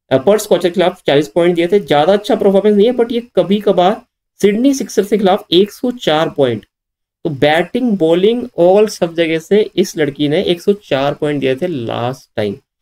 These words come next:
तो guys अगर आप चाहें तो इसको team में as a trump card player लेकर चल सकते हैं। और साथ ही साथ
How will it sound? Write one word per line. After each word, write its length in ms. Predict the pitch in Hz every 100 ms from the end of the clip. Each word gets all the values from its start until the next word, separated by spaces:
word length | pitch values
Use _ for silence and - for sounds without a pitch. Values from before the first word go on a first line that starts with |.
| _ _ -
तो 60 |
guys 260 | 135 170 190 -
अगर 380 | 131 127 156 175 -
आप 280 | 120 127 131 _
चाहें 440 | 104 104 123 180 196 _ _ _ -
तो 100 | - - -
इसको 680 | 180 190 - - 208 226 - _ _ _ _ _ 139
team 340 | 139 143 135
में 160 | 143 190 - 127
as 160 | 123
a 80 | 147
trump 440 | 147 - 127 135 131
card 260 | 139 131
player 320 | 131 - 120 117
लेकर 320 | 107 - 147
चल 240 | - 120
सकते 300 | 117 - -
हैं। 80 | 180
और 140 | 185 190
साथ 400 | - 131 127 143
ही 60 |
साथ 260 | 151 107